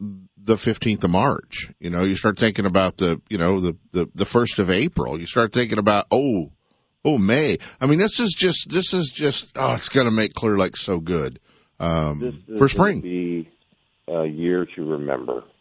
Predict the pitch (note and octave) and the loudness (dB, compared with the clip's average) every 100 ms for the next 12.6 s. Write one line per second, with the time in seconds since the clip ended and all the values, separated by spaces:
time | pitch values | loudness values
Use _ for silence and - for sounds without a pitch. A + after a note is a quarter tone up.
0 | - E2 - D#2 D#2 D2+ - D#2+ E2+ F2 | -8 -6 -6 -8 -6 -6 -6 -2 0 2
1 | E2+ D#2+ D2 C#2 D2 D2 D2+ D#2 F2+ F#2+ | 2 2 0 -2 -8 -8 -6 0 2 2
2 | D#2+ D2+ - F#2 - _ _ _ _ _ | -2 -8 -6 -8 -8 _ _ _ _ _
3 | - D#2+ F2 F2+ - E2 E2+ E2+ E2+ E2 | -18 -4 -2 -2 -4 -6 -4 -2 -2 -6
4 | - D#2 F#2+ - A#2 A#2+ B2 - _ _ | -6 -6 -6 -4 -4 -4 -4 -8 _ _
5 | - - _ _ _ - A#2+ A2 F2 D#2 | -20 -20 _ _ _ -4 2 2 2 -4
6 | - E2+ D#2 C#2+ F2 F2 E2 D2 C2+ D#2 | -4 -2 -2 -6 -4 -2 0 -2 -4 -4
7 | D#2 _ _ - F#2+ F#2+ F#2 F2 D#2 C#2+ | -4 _ _ -4 -4 0 -2 0 -4 -6
8 | C#2+ D2+ D#2 - D2+ C#2+ C#2+ D2 C#2+ - | -4 0 0 0 0 -2 -4 -6 -6 -4
9 | C#2 C2 B1+ B1+ _ _ C#2+ D2 C#2 D2 | -2 -2 -4 -10 _ _ -10 -6 -6 -4
10 | D#2+ - _ - C2 - F2+ - C#3 C#3 | -4 -6 _ -16 -12 -8 -6 -2 -2 2
11 | C3 G2 A2 - F#2+ F#2+ - E2 - F#2 | 0 2 -2 0 -2 -2 -4 -8 -6 -4
12 | F2+ F2 F#2 F2+ F2+ D#2 | -4 -4 -4 -4 -4 -8